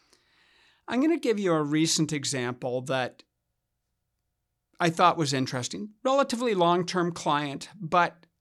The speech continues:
they've always believed that they knew what's best. So they had opened up another account at another institution, and over the last five years,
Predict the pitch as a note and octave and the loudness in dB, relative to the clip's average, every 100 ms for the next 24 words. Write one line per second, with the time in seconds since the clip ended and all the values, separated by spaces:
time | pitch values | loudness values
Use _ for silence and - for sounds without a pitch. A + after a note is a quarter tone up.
0 | _ F3 F3 F3 G3+ A#3+ B3+ G#3 - F#3+ | _ 0 2 4 4 4 2 -2 0 2
1 | E3+ E3+ F3 E3 C#3+ D3+ C#3 C3+ E3 E3 | 4 4 4 2 -2 -6 -2 2 4 6
2 | D#3+ D#3+ D3+ C#3 D3+ D3+ C#3+ C3+ - C#3 | 6 4 0 0 2 2 0 0 -2 -2
3 | C3 A2 - - - - _ - - - | -4 -4 -2 -4 -6 -16 _ -20 -20 -20
4 | - - - G#3 A3 G#3 G#3 A#3+ A#3+ A3 | -8 0 2 6 6 6 6 6 4 2
5 | F#3+ F3+ E3 D#3+ E3 E3 E3 D#3 D#3 D#3 | 2 2 2 4 4 4 2 2 0 0
6 | C#3+ C#3 D3+ E3+ D#3+ D#3+ - D#3 D#3 C3+ | -2 0 0 4 4 4 0 0 0 0
7 | - D3 E3 G3 G3 F3 D#3+ E3 - - | -2 0 0 0 2 4 6 4 2 2
8 | D3+ D3 C#3 C#3 C3+ C#3 - - | 2 2 -2 -2 -2 -2 -4 -4